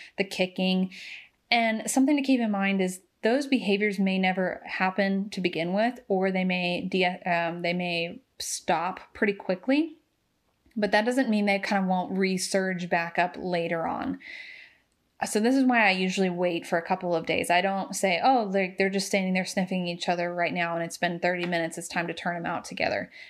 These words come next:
I usually give them a couple of days to really get familiar with each other here and socialize and cal-, you know, remain calm around each other and just get to know each other in a safe environment. So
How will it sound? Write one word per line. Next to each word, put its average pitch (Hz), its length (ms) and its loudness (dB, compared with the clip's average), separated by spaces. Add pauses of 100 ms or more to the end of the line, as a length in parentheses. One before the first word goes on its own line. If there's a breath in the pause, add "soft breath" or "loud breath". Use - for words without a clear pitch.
(100)
I 180 100 4
usually 214 440 0
give 185 260 2
them 180 160 0
a 170 80 -2
couple 180 380 0
of 170 140 -4
days 175 340 -2
to 185 140 0
really 175 260 0
get 170 240 -2
familiar 185 460 0
with 180 100 -12
each 180 180 -4
other 170 200 -2
here 170 420 -4 (380 loud breath)
and 175 120 -6
socialize 175 880 0
and 180 200 -6
cal-, - 260 -2 (460)
you 180 120 -4
know, 165 120 -6
remain 170 320 -4
calm 180 300 -2
around 165 280 -4
each 170 160 -6
other 165 160 0
and 165 100 -4
just 180 140 -4
get 285 140 2
to 277 100 4
know 175 260 0
each 175 200 -4
other - 320 -4 (160)
in 196 100 2
a 175 80 2
safe 180 380 0
environment. 160 560 -2
So 175 280 0